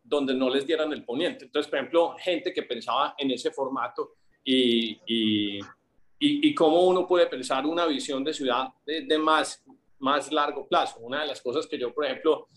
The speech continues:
siempre admiro de todos estos recorridos, pues, de viaje es que me impresionan mucho los,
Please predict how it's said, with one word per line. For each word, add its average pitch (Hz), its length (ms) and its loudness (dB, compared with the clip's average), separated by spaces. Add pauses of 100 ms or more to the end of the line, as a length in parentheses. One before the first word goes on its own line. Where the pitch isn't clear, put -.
(160)
siempre 160 380 2
admiro 151 320 4
de 131 80 4
todos 139 260 0
estos 156 240 -4
recorridos, 131 600 0
pues, 160 320 -2 (340)
de 151 120 6
viaje 151 520 0
es 131 160 -4
que 170 120 -4
me 160 100 0
impresionan 131 540 0
mucho 156 480 0
los, 123 440 -2